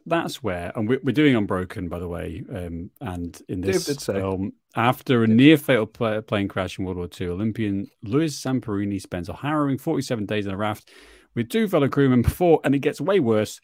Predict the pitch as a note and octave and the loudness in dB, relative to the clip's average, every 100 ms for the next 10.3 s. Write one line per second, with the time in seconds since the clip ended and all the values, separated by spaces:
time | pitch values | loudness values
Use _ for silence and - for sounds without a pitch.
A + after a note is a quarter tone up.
0 | - - - - C#3 - - D3+ C3+ - | -12 -12 -16 -4 -2 0 2 2 4 4
1 | - - - - - - - - C3 B2 | 2 -2 -4 -8 -10 -18 -10 0 0 2
2 | B2+ C3+ G#2 G#2+ G2 G2 F#2 - G#2 - | 2 2 0 -2 -2 -4 -6 -4 -6 -6
3 | G2 A2+ G2 G2 F2 F#2+ G2 - E2+ - | -6 -6 -6 -8 -8 -8 -8 -12 -14 -14
4 | - G#2+ F2+ E2+ - G2 B2+ G2+ A3 C#3 | -16 -14 -12 -12 -8 -8 -8 -10 -12 -10
5 | G2+ - F#2+ F#2 F#2+ F2+ E2 - E2+ E2 | -12 -10 -10 -8 -8 -10 -12 -10 -10 -10
6 | D#2+ E2+ - - _ - - F2 E2+ - | -12 -14 -16 -18 _ -20 -18 -16 -16 -16
7 | F2 - - _ - _ _ _ _ _ | -14 -14 -16 _ -20 _ _ _ _ _
8 | - F#2+ F2 C#3 - C3 - - - - | -12 -8 -4 -4 -4 -6 -8 -18 -16 -10
9 | B2 - C3 C3 - C3 C#3 D3 C#3+ A#2 | -8 -4 -4 -4 -6 -6 -6 -6 -8 -10
10 | G#2 G#2 G2 | -8 -8 -8